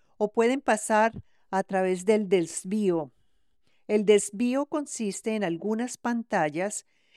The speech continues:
que separan a los peces de las turbinas y a través de una tubería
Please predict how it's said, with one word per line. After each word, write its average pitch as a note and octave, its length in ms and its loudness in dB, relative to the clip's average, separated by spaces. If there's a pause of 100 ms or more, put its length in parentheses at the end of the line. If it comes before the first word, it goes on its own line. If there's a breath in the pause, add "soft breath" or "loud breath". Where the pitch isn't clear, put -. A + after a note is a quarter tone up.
(100)
que G#3+ 140 6
separan A#3+ 760 2
a C4+ 80 -2
los C4 220 -8
peces G3 420 -2
de G3 120 0
las G3+ 180 -2
turbinas F#3+ 680 -4
y F#3 140 0
a E3+ 80 0
través E3 480 -2
de G3+ 100 2
una G3 280 0
tubería F#3+ 720 -2